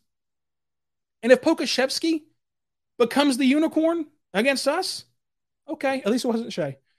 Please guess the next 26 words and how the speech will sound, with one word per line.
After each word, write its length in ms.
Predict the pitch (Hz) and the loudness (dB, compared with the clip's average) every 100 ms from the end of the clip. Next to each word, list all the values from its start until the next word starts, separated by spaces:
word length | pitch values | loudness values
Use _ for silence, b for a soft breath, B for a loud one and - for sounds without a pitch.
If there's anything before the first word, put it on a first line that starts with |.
| _ 175 | _ -6
That's 300 | 226 269 - | -4 -4 -4
the 100 | 240 | -4
mindset 640 | 170 180 254 226 - 175 | -4 -4 -4 -4 -4 -6
you're 80 | 160 | -6
gonna 160 | 156 | -8
have 500 | 135 220 247 151 139 _ _ _ _ _ _ _ _ _ | -8 -6 -6 -6 -8 _ _ _ _ _ _ _ _ _
this 280 | 156 240 - | -4 -2 0
year 260 | 180 160 151 | 0 -2 -2
as 120 | 147 | -2
an 80 | 180 | 0
N 80 | 170 | 0
B 60 | |
A 80 | 139 | -2
coach. 500 | - 247 - - - _ _ _ _ _ - | -2 -4 -4 -20 -20 _ _ _ _ _ -8
How 260 | 214 240 | -2 0
does 160 | 220 190 | 2 0
Shai 380 | - 214 185 170 | 0 2 2 0
adjust 580 | 165 139 - 190 - - | -6 -6 0 0 0 -8
to 100 | 147 | -10
that? 200 | 120 - _ _ - | -10 -16 _ _ -2
How 140 | 226 | 0
does 120 | 233 | 2
Shai 160 | - 214 | 2 2
adapt 520 | 190 139 160 190 - | 0 -2 -10 -10 -8
to 100 | 147 | -10
that? 160 | 131 | -10